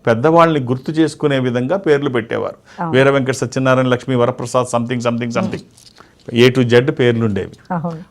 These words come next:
Speaker 1: అంటే పెద్దవాళ్ళు గుర్తు చేసుకోవడం, ఇష్టదైవాన్ని తలుచుకోవడం.
Speaker 2: మ్మ్.
Speaker 1: దానికోసం అలా చేస్తే, అంటే మనకి నరసింహ శతకంలో కూడా, నరసింహ శతకంలో ఏం చెప్తాడు అంటే, ఎందుకు ఆ పేర్లు పెట్టుకోవాలి,
Speaker 2: మ్మ్.
Speaker 1: భగవంతుడి పేర్లు
Speaker 2: మ్మ్.
Speaker 1: ఎందుకు పెట్టుకోవాలంటే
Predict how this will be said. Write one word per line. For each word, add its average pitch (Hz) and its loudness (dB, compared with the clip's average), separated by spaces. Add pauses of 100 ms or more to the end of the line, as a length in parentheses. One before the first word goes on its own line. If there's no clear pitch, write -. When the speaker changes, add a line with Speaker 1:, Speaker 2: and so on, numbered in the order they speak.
Speaker 1:
అంటే 120 2
పెద్దవాళ్ళు 123 4
గుర్తు 113 -4
చేసుకోవడం, 131 0
ఇష్టదైవాన్ని 147 0 (300)
తలుచుకోవడం. 117 -4
Speaker 2:
మ్మ్. 160 -6
Speaker 1:
దానికోసం 123 2
అలా 131 -2
చేస్తే, 143 2 (340)
అంటే 123 2
మనకి 123 0
నరసింహ 110 -2
శతకంలో 143 -2
కూడా, 127 0 (340)
నరసింహ 107 0
శతకంలో 143 -2
ఏం 117 2
చెప్తాడు 120 -2
అంటే, 98 -6 (460)
ఎందుకు 143 2
ఆ 247 4
పేర్లు 139 0
పెట్టుకోవాలి, 120 2
Speaker 2:
మ్మ్. 98 -2
Speaker 1:
భగవంతుడి 127 -2
పేర్లు 123 -2
Speaker 2:
మ్మ్. 104 -2
Speaker 1:
ఎందుకు 131 -4
పెట్టుకోవాలంటే 107 -4